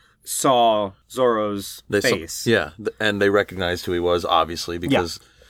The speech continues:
Speaker 2: now they're following his wife.
Speaker 1: Exactly.
Speaker 2: Uh, they follow her into, like, an alley.
Speaker 1: I never understand why, like, this happens in movies all the time.
Speaker 2: <laughs>
Speaker 1: When someone's being followed
Speaker 2: They
Speaker 1: and they're,
Speaker 2: always
Speaker 1: like, in a
Speaker 2: walk into an
Speaker 1: street,
Speaker 2: alley.
Speaker 1: they walk into an alley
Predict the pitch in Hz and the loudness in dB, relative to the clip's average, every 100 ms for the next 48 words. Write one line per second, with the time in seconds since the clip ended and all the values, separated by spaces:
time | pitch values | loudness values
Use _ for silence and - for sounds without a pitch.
0 | _ 107 92 95 90 85 - 80 80 87 | _ 0 2 4 2 0 0 0 0 -2
1 | 92 110 160 104 - - 107 92 82 80 | -4 0 2 0 -4 -16 -14 -10 -10 -10
2 | 78 _ _ _ _ _ _ _ _ _ | -14 _ _ _ _ _ _ _ _ _
3 | _ _ - - 123 127 147 147 131 131 | _ _ -14 -6 -2 2 2 4 4 4
4 | 123 120 117 117 117 - - 110 110 113 | 4 4 4 4 2 -6 -8 -6 -2 -2
5 | 95 82 - 90 110 127 131 _ _ _ | -2 -8 -8 -4 -2 -2 -6 _ _ _
6 | _ _ _ _ - 175 277 480 494 339 | _ _ _ _ -4 0 2 4 4 2
7 | - - 113 120 113 107 101 101 95 90 | -2 -4 -4 -4 -4 -4 -2 -2 -4 -8
8 | _ - 160 220 220 220 185 123 120 104 | _ -4 -2 2 2 2 -4 -2 -4 -2
9 | 98 104 92 - 127 127 120 - 175 180 | -2 -4 -6 -8 -8 -6 -6 -4 -2 0
10 | 175 180 - 113 117 139 147 151 _ _ | 0 -2 0 4 4 4 0 -4 _ _
11 | 120 107 117 120 139 101 101 107 104 120 | 0 0 2 4 4 4 0 0 -2 0
12 | 139 90 98 107 147 156 196 214 220 180 | 0 0 -2 0 2 2 2 -4 -2 2
13 | 131 131 123 107 104 | 4 4 2 0 -4